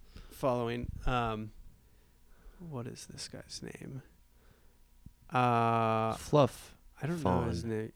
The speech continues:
Speaker 1: Yeah, he goes by Fluff Fawn on Instagram, but he makes these, these amazing little creatures, um, via drawing, but also mainly makes these, like,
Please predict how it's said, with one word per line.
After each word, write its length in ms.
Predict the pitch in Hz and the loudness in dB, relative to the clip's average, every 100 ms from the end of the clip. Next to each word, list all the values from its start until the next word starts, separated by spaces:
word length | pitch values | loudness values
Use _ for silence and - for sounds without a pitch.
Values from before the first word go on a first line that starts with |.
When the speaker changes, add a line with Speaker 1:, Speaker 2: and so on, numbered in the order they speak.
| - | -4
Speaker 1:
Yeah, 260 | 123 110 | -2 -2
he 60 | 110 | -2
goes 240 | 113 131 | 0 0
by 160 | 123 117 | 2 0
Fluff 300 | - 120 101 | 2 -2 0
Fawn 280 | - 104 101 | 0 0 -2
on 240 | 101 104 - | -4 -6 -6
Instagram, 420 | 113 - 107 101 | -6 -4 -2 -2
but 200 | 110 104 - - - - | -2 -4 -6 -20 -20 -12
he 100 | - | -4
makes 320 | 127 135 131 | 2 2 2
these, 540 | - 123 117 110 - - _ _ _ _ _ _ _ _ _ _ - - | 2 2 2 0 -2 -6 _ _ _ _ _ _ _ _ _ _ -18 2
these 340 | 123 110 104 | 4 4 2
amazing 480 | 120 113 113 110 113 | 2 2 2 2 0
little 180 | 113 110 | 0 -2
creatures, 840 | - 120 113 - 120 123 120 - - - - - _ _ _ - | -2 0 0 4 4 6 2 -4 -10 -20 -20 -20 _ _ _ 2
um, 540 | 120 113 107 107 110 - _ - | 4 6 4 0 -4 -12 _ 6
via 220 | 170 139 | 10 10
drawing, 800 | 120 131 123 123 120 123 127 123 | 10 10 10 10 8 6 4 4
but 140 | - 113 | 4 6
also 840 | 117 117 - 127 120 117 113 104 - | 6 6 6 8 8 8 6 2 0
mainly 400 | 120 117 117 117 | 4 4 4 2
makes 340 | 110 110 110 | 2 0 0
these, 320 | - 117 107 123 - - - | -2 -2 -2 -8 -12 -18 -8
like, 400 | 139 110 107 - | 0 0 -2 -10